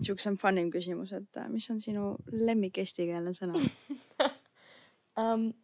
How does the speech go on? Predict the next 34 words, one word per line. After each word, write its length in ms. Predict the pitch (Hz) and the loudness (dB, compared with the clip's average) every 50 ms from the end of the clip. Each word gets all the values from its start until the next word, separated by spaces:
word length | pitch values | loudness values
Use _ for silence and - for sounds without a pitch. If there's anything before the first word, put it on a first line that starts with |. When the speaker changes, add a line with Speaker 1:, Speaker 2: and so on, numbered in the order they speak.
| _ _ _ | _ _ _
Speaker 2:
mul 120 | - 262 285 | 4 4 4
on 80 | 330 330 | 6 6
väga 180 | 311 294 247 233 | 4 4 2 2
palju 360 | 202 - 226 226 220 202 196 | 2 4 4 6 6 4 4
nendest 520 | 185 180 175 175 175 180 190 196 196 - - | 2 2 2 0 0 -2 -4 -4 -4 -4 -4
ja 60 | 202 | -2
mul 180 | 196 208 208 202 | -2 -2 -2 -2
on 160 | 202 208 214 208 | 0 0 -2 0
kodus 380 | - 226 220 - 190 202 - - | -2 -4 -4 -2 -4 -6 -6 -6
külmkapis 680 | - 214 196 196 208 - 208 202 202 _ - 196 190 - | -8 -8 -8 -8 -2 -2 -2 -2 -2 _ -8 -8 -6 -6
siuke 460 | - 196 - _ - 190 185 190 202 | -8 -8 -10 _ -12 -10 -10 -10 -4
listi, 460 | 202 240 302 302 - - - 175 185 214 - _ _ _ _ _ _ - | 0 0 2 2 0 -2 -4 -4 -4 -4 -8 _ _ _ _ _ _ -4
kus 140 | 208 220 - - | -4 -2 0 -2
on 120 | 208 190 202 | -2 0 2
mu 100 | 202 202 202 202 208 | 2 4 4 4 6
lemmikud 500 | 226 262 302 302 269 254 269 - 233 220 | 6 8 8 8 6 4 4 2 0 2
sõnad 360 | - - 233 196 190 190 208 - | 2 4 4 6 4 4 4 4
peal. 240 | 202 190 196 208 233 - _ _ - _ _ _ _ _ _ _ - | 6 6 6 4 2 -2 _ _ -20 _ _ _ _ _ _ _ 0
Aga 220 | 226 220 220 226 | 2 4 2 2
kui 140 | 226 - 233 | 4 6 6
ma 100 | 226 247 | 8 8
hakkan 320 | 285 247 247 - - 214 220 | 8 8 6 2 2 4 4
nü-, 140 | 220 - - - | 4 2 2 2
nüüd 180 | 240 233 - | 0 2 2
ütlema, 380 | 277 254 - 214 202 202 262 247 240 | 0 0 6 8 10 10 10 8 8
siis, 280 | - - 240 247 - - - - - - - - - - - - - 311 | 8 6 8 10 10 10 10 8 4 -6 -16 -18 -16 -4 0 2 2 2
<laughs> 720 | - - - - _ _ _ _ _ - - - - - - | 2 -2 -6 -8 _ _ _ _ _ -20 -20 -20 -16 -2 2
siis 160 | 269 269 240 | 4 6 6
ma 140 | 247 220 226 | 8 8 8
ei 20 | |
lõpeta 460 | 240 254 247 - 185 185 - - 202 202 | 8 6 4 2 -4 -6 0 2 4 4
enam 220 | 202 202 208 202 | 4 2 -4 -12
nagu. 180 | 208 202 - 311 | -14 -8 -2 2
Speaker 1:
No 140 | 302 320 | 4 6